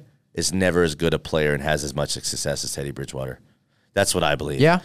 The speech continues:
Speaker 1: I mean, like,
Speaker 2: That's fair.
Speaker 1: I'm not, I don't even have, like, I love Mac Jones and I think Justin Fields is shit or vice versa. It's not even about that. It's a simple common sense law of football averages, bro. And to tie it to George Payton,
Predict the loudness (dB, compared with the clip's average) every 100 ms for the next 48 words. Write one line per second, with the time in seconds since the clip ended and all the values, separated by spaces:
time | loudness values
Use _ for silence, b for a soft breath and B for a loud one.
0 | B 0 2 4 2 2 0 -2 2 4
1 | 4 4 2 4 6 6 6 4 4 4
2 | 4 6 4 4 2 4 4 4 2 4
3 | 4 4 4 2 2 2 2 4 2 2
4 | 2 4 4 4 4 2 2 0 0 B
5 | B 2 4 4 4 4 2 4 4 4
6 | 2 0 B 0 2 2 4 4 4 0
7 | 2 4 4 4 4 4 2 B -4 4
8 | 6 6 6 2 2 0 4 6 6 6
9 | 4 2 0 0 2 4 4 2 B B
10 | B 2 4 4 4 0 -4 -20 -20 _
11 | _ _ 2 2 4 4 4 4 2 4
12 | 6 6 4 4 6 6 4